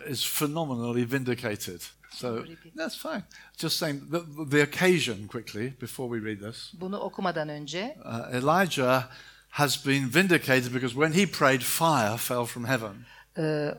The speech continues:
Speaker 2: Elişa dua ettiğinde gökten ateş yağdı.
Speaker 1: The prophets of Baal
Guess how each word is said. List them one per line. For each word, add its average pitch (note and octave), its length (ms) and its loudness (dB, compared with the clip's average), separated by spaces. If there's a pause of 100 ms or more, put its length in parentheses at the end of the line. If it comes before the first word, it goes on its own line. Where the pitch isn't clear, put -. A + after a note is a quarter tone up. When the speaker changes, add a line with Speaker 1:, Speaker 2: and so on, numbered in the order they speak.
(120)
Speaker 2:
Elişa F3+ 460 2
dua F#3+ 180 6
ettiğinde F3+ 640 2
gökten F#3 500 2
ateş G3+ 480 -2
yağdı. C3+ 440 0 (260)
Speaker 1:
The A#2+ 60 -2
prophets E3+ 460 0
of B2+ 160 -6
Baal D3+ 400 10